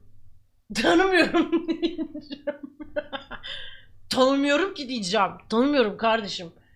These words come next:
Videodaki kim? Ben ne böyle, böyle, böyle." diyeceğim. <laughs> "Ben tanımıyorum ki onu." diyeceğim. Ne? Şimdi "Açıkla." diye cevap gelecek. Hadi bakalım. Ya hayır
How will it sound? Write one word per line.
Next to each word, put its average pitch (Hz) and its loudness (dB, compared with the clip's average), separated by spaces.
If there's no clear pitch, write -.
Videodaki 254 -6
kim? 311 -4
Ben 247 4
ne 277 4
böyle, 240 0
böyle, 233 8
böyle." 262 6
diyeceğim. 220 -4
<laughs> - -6
"Ben 349 12
tanımıyorum 330 6
ki 415 -2
onu." 285 -6
diyeceğim. 190 -8
Ne? 302 4
Şimdi 262 -6
"Açıkla." 262 -4
diye 277 -4
cevap 277 -2
gelecek. 247 -6
Hadi 277 -6
bakalım. 277 -10
Ya 320 6
hayır 381 4